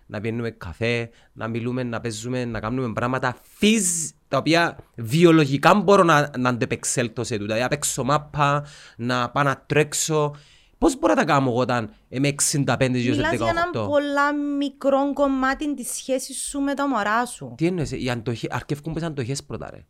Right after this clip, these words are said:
Speaker 1: Να διαλογιζόμαστε μόνο, δεν μπορούμε να
Speaker 2: Ναι, και λέω σου ότι εγώ θεωρώ τώρα στα σαράντα μου ότι έχω πολλά παραπάνω αντοχές από ό,τι είχα στα τριάντα μου.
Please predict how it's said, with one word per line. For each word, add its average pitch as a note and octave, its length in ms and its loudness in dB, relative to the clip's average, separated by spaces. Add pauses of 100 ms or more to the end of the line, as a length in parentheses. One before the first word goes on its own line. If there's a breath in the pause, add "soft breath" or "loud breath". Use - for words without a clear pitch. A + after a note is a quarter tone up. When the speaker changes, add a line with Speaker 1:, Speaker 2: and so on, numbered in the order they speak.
(220)
Speaker 1:
Να B2+ 240 -6
διαλογιζόμαστε A2+ 760 -6
μόνο, A#2+ 260 -6
δεν A2+ 100 -10
μπορούμε G#2 180 -12
να C#3 80 -10
Speaker 2:
Ναι, D#4 120 -4 (240)
και E4 140 -2
λέω E4+ 300 2
σου - 160 -4 (160)
ότι D4 280 -4 (160)
εγώ A3 300 -2
θεωρώ A#3 500 0
τώρα G3+ 400 2
στα G#3+ 160 -8
σαράντα F3 500 -4
μου A3 100 -8
ότι A3 120 -8
έχω D#4 200 -10
πολλά F4 340 -4
παραπάνω D#4 460 2
αντοχές G3 580 -4
από F3+ 160 -8
ό,τι F3 160 -8
είχα F#3 220 -10
στα F3 200 -8
τριάντα D#3+ 540 -4
μου. D3 200 -12